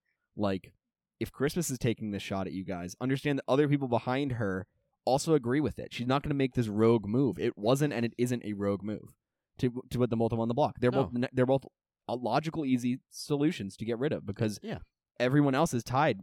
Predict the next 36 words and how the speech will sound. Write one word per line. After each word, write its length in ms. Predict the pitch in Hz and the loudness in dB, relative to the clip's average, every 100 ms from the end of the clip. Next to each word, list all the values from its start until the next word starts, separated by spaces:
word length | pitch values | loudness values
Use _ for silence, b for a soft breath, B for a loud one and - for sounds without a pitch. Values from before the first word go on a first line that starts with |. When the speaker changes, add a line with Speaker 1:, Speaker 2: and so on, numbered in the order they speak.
| - | -4
Speaker 1:
with 160 | 127 117 | -2 0
pretty 120 | 127 | 2
much 140 | 117 | 2
everyone 260 | 127 147 113 | 4 4 2
except 180 | 101 104 | 0 0
for, 80 | 110 | 0
like, 200 | 107 - _ _ _ _ - | 0 -4 _ _ _ _ -4
I 40 | |
mean, 120 | 127 | -2
Ian 240 | 127 120 120 | 2 0 0
kinda 300 | 120 117 110 | 0 0 0
is, 240 | 110 110 | 0 -2
Kevin 400 | - 117 120 117 - | 0 0 2 0 -2
really 280 | 131 120 110 | 2 2 4
isn't, 240 | 110 120 117 | 2 2 2
David 260 | 127 123 | 0 2
really 280 | 120 127 143 | 0 2 2
isn't. 260 | 160 113 - _ - - | 0 -2 -8 _ -16 -12
Speaker 2:
It's 120 | 156 | -10
the 40 | 185 | -6
same 260 | 196 190 | -4 -4
reason 300 | 180 190 160 | -4 -4 -4
why 140 | 143 131 | -4 -4
they 80 | 127 | -4
got 160 | 135 | -4
rid 140 | 135 135 | -4 -4
of, 100 | 131 | -4
like, 220 | 131 107 | -6 -6
Janelle 320 | 131 123 127 | -4 0 0
and 80 | 117 | 0
Kaser. 340 | 117 127 85 | -2 -2 -4
It's 120 | 87 | -4
like 120 | 113 95 | -6 -4
they 140 | 113 | -6
two 220 | - 131 | -4 -6
were, 260 | 123 120 | -4 -4